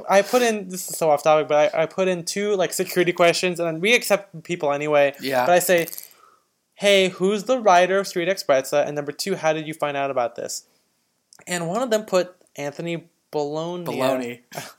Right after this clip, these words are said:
Speaker 1: <laughs> I forgot. Anthony, if you're
Speaker 2: Sorry,
Speaker 1: listening, I'm
Speaker 2: Anthony.
Speaker 1: sorry. I'm sorry about your last name. Your last name is fucking weird. But it's funny because there's no way that his name appears on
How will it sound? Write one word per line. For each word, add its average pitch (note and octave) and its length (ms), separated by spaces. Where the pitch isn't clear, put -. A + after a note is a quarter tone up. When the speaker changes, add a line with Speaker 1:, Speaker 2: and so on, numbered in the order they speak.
Speaker 1:
<laughs> - 480
I D#3+ 140
forgot. D3+ 340
Anthony, F3+ 300
if - 40
you're E3 100
Speaker 2:
Sorry, G3 280
Speaker 1:
listening, E3+ 160
I'm E3 60
Speaker 2:
Anthony. C#3 200
Speaker 1:
sorry. - 100
I'm D#3+ 80
sorry E3 180
about C#3+ 160
your C#3 100
last C3+ 200
name. C#3 80
Your C#3 60
last C#3+ 160
name C3+ 60
is - 100
fucking C3+ 240
weird. B2 240
But F3 380
it's F#3+ 220
funny C#4 300
because F3+ 560
there's A3+ 340
no A#3 280
way A#3+ 340
that F#3 180
his F#3 180
name G#3+ 240
appears A#3+ 420
on G#3+ 140